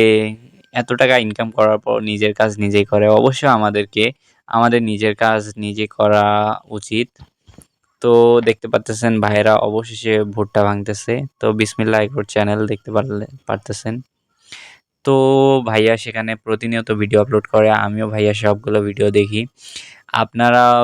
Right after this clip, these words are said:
গিয়ে ভাইয়ার ভিডিওগুলো দেখবেন। তো আমাদের চ্যানেলটিকে একটু সাবস-,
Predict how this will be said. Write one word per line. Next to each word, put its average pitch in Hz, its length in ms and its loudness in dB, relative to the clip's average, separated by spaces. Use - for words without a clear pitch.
গিয়ে 110 240 -4
ভাইয়ার 107 400 -4
ভিডিওগুলো 104 480 -2
দেখবেন। 113 460 -2
তো 123 100 4
আমাদের 120 340 0
চ্যানেলটিকে 113 480 -2
একটু 110 280 -2
সাবস-, 101 440 -6